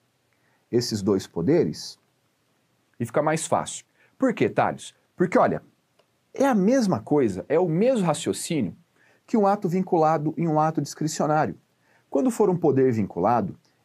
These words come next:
é um poder que o administrador público vai exercer sem que ele tenha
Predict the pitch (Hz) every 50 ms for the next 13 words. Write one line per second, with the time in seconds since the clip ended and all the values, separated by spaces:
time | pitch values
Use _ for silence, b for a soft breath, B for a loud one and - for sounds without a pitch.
0 | _ - - 147 165 175 170 175 185 180 151 120 113 113 101 95 95 - - 123
1 | 113 131 151 190 196 165 175 165 151 147 143 147 - 147 131 120 123 120 117 120
2 | - 117 104 107 104 - - 98 107 101 98 95 95 87 87 85 80 76 - -
3 | - 156 139 117 87 - - _ _ _ _ _ _ _ _ _ - - - -
4 | - - - 226 240 254 262 247 - - 226 202 147 127 117 110 123 156 - -
5 | 135 117 110 117 127 156 208 262 -